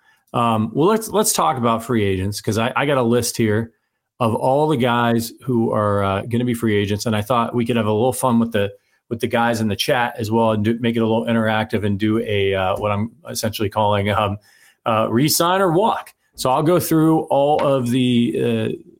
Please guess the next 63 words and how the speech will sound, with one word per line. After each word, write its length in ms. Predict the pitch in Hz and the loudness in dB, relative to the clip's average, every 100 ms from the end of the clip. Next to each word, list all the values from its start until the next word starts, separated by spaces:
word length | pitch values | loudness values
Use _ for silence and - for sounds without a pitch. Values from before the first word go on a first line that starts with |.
| - | -12
free 280 | - 147 | -4 -2
agents 420 | 139 135 139 131 - | 0 0 -2 -2 -2
that 180 | 117 | -4
the 60 | 117 | -4
Chiefs 400 | - 139 123 - | -4 -2 -2 -2
will 100 | 110 | 0
have, 240 | 123 123 | 2 0
unrestricted 640 | 117 120 123 - 123 120 107 | 0 -2 -4 -2 -4 -4 -2
guys, 400 | 113 110 110 - - - _ - | 0 2 0 -4 -12 -20 _ -4
and 80 | |
then 100 | 107 | -2
Chuck, 320 | 98 101 101 120 | 0 -2 -2 0
you 120 | 117 | 2
let 120 | 123 | 2
me 100 | 120 | 2
know, 220 | 117 117 | 2 2
and 100 | 107 | 2
you 80 | 113 | 0
guys 220 | 120 110 | 0 0
in 60 | 101 | 0
the 60 | |
audience, 420 | 107 113 113 104 110 | 0 0 0 -2 -2
let 60 | |
me 100 | 98 | -2
know 320 | 95 92 92 - _ _ _ - | 0 0 -2 -6 _ _ _ -10
if 160 | - | -6
you 120 | 107 - | -2 -2
think 400 | 117 101 87 - | 0 -2 -4 -8
that 80 | |
the 100 | 95 | -8
Chiefs 320 | 95 - 104 - | -4 -2 -2 -2
should 180 | 92 | -4
re-sign 580 | 101 127 - 117 104 101 | -2 0 0 0 0 0
them 220 | 98 98 95 _ _ - | 0 -2 -4 _ _ -6
or 100 | 95 | -2
let 280 | 98 107 | -2 -2
them 220 | - 104 95 | -2 -2 0
walk. 360 | 95 95 92 | 0 0 -2
We 80 | 123 | 0
don't 120 | 123 | 2
need 80 | 120 | 2
to 80 | 117 | 2
get 100 | 120 | 2
any 140 | 117 | 0
contract 720 | - 101 107 101 107 104 95 | 0 0 0 0 0 0 -2
details 440 | 107 92 110 98 95 | -4 -2 0 0 0
around 180 | 95 95 | 0 0
that. 120 | 95 | -2
Just, 240 | - - | -4 -2
just 200 | 156 131 - _ _ _ _ | -2 -4 -6 _ _ _ _
based 320 | 185 214 185 190 | 0 2 2 2
off 200 | 160 - | 0 0
their 100 | 117 | -2
play, 500 | - 139 135 135 131 | 0 0 2 2 0
forget 220 | 131 135 | 0 0
about 240 | 127 117 | 0 -2
costs. 340 | - 120 113 101 | 0 0 0 -2
Like, 120 | 95 | -2
do 120 | 147 | 2
you 180 | 147 135 | 2 2
want 260 | 120 117 | 2 0
them 120 | 117 92 | 0 -2
back? 340 | 85 80 - | -4 -8 -12